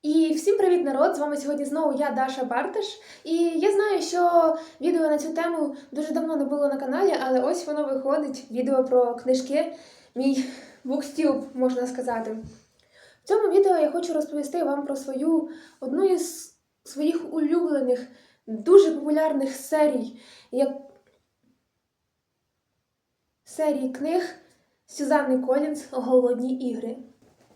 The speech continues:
Ось тут у мене вже така ціла стопка цих книжок, я прочитала всі п'ять частин. Ну, поки я говорила, у нас тут на каналі з'явився ось такий маленький сірий гість. Знайомтеся, мій син Марсі.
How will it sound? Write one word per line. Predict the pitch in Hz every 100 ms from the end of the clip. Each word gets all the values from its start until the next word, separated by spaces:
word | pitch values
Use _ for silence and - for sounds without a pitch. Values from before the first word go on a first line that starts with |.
| _ _ - - _ _ - - 302
Ось | 302
тут | 320 -
у | 277
мене | 277 269
вже | 262 269 269
така | 285 277 269 254 -
ціла | 311 285
стопка | 277 - 302 285 269
цих | 254 254 254
книжок, | 269 262 311 339
я | 254
прочитала | - - 254 277 269
всі | 262 285 302
п'ять | 262 262 262
частин. | 254 - 226 220 - - - _ _ _ _ _ _ _ _ _ -
Ну, | 359 370 508
поки | 415 359
я | 359 339
говорила, | 302 302 427 359
у |
нас | 302 359
тут | 349
на | 320
каналі | 302 339 349 285
з'явився | 302 349 370 349 330
ось |
такий | 330 - 381 330
маленький | 285 339 359 320
сірий | 320 349 330
гість. | 294 262 277 - - - - -
Знайомтеся, | 302 349 285 269 285 370 440 453 - - -
мій | 302 381 359
син | - 359 427 311
Марсі. | 302 294 294 294 - 269 262